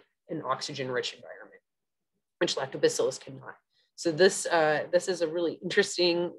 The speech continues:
Brettanomyces. And then lastly, we have this kind of in-between round and in-between,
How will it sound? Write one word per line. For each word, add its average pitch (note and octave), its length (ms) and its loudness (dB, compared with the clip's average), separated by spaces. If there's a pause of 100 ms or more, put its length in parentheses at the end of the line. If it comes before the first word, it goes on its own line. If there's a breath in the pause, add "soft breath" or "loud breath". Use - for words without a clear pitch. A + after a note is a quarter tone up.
Brettanomyces. D#3+ 680 4
And F3+ 100 2
then G3 140 4
lastly, G#3 500 2
we F#3 120 -4
have F#3 240 0
this F3+ 160 -6
kind F3 180 -4
of E3 320 6
in-between G3+ 720 0
round F#3 640 0
and E3 220 -12
in-between, E3 760 -6